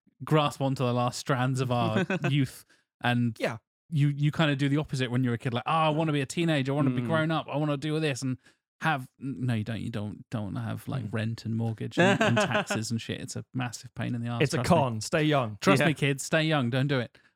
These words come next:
Speaker 1: Um,
Speaker 3: Also, I should point out, just to c-, completely pivot here, this is very much a white dude's opinion.
Speaker 1: Oh, yeah.
Speaker 3: Obviously,
Speaker 1: Th-,
Speaker 3: because
Speaker 1: three white dudes'
Speaker 3: Yeah.
Speaker 1: opinions.
Speaker 3: Oh, hello. Um,
Speaker 1: <laughs>
Speaker 3: no,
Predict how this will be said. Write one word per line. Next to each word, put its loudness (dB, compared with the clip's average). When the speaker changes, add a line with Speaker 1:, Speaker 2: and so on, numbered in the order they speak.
Speaker 1:
Um, 0
Speaker 3:
Also, 2
I 0
should -6
point 0
out, 0
just -4
to 0
c-, -12
completely 0
pivot 2
here, 2
this 2
is -2
very 2
much -2
a 2
white -2
dude's 0
opinion. -2
Speaker 1:
Oh, 4
yeah. -2
Speaker 3:
Obviously, -4
Speaker 1:
Th-, -20
Speaker 3:
because 2
Speaker 1:
three 2
white -2
dudes' -10
Speaker 3:
Yeah. 2
Speaker 1:
opinions. -4
Speaker 3:
Oh, 2
hello. 0
Um, 4
Speaker 1:
<laughs> 2
Speaker 3:
no, 2